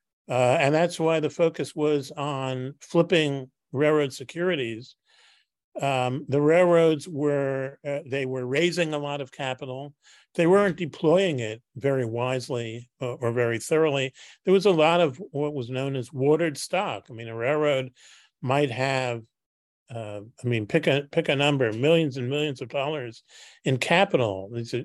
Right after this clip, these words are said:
stocks that it had to serve and bonds that it had to pay off was not, but, but would not be getting the revenues necessary to, uh, to pay them off. The Union Pacific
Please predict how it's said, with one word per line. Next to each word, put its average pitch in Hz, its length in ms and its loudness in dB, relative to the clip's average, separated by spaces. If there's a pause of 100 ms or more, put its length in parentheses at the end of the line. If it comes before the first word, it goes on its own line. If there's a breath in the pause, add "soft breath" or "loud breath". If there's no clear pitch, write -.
stocks 170 420 2
that 139 140 0
it 127 120 -4
had 135 260 -2
to 117 380 -6 (460 soft breath)
serve 156 500 2
and 117 160 -2
bonds 143 340 2
that 135 120 2
it 120 100 -4
had 151 160 -2
to 135 80 -4
pay 135 260 -6
off 143 360 -4 (360 soft breath)
was 139 200 -2
not, 170 380 2 (140)
but, 139 360 2
but 147 160 -6
would 131 180 -2
not 151 320 0
be 143 120 -4
getting 143 380 -4
the 120 100 -8
revenues 123 640 -10 (440 soft breath)
necessary 117 880 -2 (560)
to, 123 640 0
uh, 110 440 -4 (300)
to 131 80 -4
pay 147 200 2
them 147 200 4
off. 120 260 0 (100)
The 139 200 0
Union 185 320 6
Pacific 165 580 -2